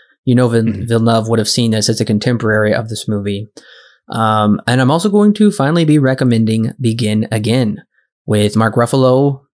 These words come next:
Speaker 1: Keira Knightley, and Adam Levine, believe it or not. Um,
Speaker 2: Really?
Speaker 1: yeah, he actually wrote an Oscar-nominated song, um, called Lost Stars. I adore that song. I listen to it frequently.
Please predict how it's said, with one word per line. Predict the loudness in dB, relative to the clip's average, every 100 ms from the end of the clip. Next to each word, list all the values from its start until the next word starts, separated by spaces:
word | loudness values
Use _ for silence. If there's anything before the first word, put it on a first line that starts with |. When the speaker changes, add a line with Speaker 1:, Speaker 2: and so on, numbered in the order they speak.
| -6
Speaker 1:
Keira | 0 2 2
Knightley, | 2 2 0 2
and | 0 2 2 2 2 0 0
Adam | 0 2 2
Levine, | 2 0 2 0
believe | 0 0 0
it | 0
or | 0 0
not. | 0 -2 -6 -14 _ -20 -20 _
Um, | -2 0 0 2
Speaker 2:
Really? | 2 0 -2 -10 -20 -20 _ _ -10 -8 -6
Speaker 1:
yeah, | -2 0 0 -2 -4
he | -4 -2 -2
actually | -4 -4 -2 0 0
wrote | 2 2 0 -2 -4
an | -2 0 0 -2 -4 -10 _ _
Oscar-nominated | -2 0 0 0 2 4 2 0 -2 -2 0 2 2 2 0 0
song, | -2 0 2 0 -2 -6 _ _ _ _
um, | -4 -2 -2
called | 0 0 0
Lost | 0 0 0 -2
Stars. | 0 0 2 2 0 -4 -10
I | -10 -10 -12 -16 -14
adore | -14 -12 -4 0 2 2
that | 2 0 0
song. | -2 0 0
I | 0
listen | -2 -4 -4
to | -2
it | -2
frequently. | 0 0 0 -2 0 0 0